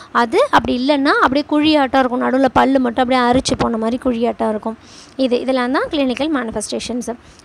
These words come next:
Diagnostic evaluation, complete dental examination, வாயை கட்ட சொல்லி dental examination பண்ணனாலே it's enough. அடுத்து dental எக்ஸ்ரே,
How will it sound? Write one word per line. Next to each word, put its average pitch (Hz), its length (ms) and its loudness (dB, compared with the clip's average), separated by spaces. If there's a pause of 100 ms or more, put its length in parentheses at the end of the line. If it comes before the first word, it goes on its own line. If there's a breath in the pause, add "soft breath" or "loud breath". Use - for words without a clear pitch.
Diagnostic 285 540 0
evaluation, 277 480 0 (100)
complete 294 380 -2
dental 247 320 -2
examination, 220 580 -6
வாயை 254 280 2
கட்ட 262 240 0
சொல்லி 269 240 -2
dental 254 320 0
examination 240 460 -4
பண்ணனாலே 247 440 -2
it's 370 180 -4
enough. 233 320 -2 (500 loud breath)
அடுத்து 285 240 -6
dental 262 380 -2
எக்ஸ்ரே, 220 360 -4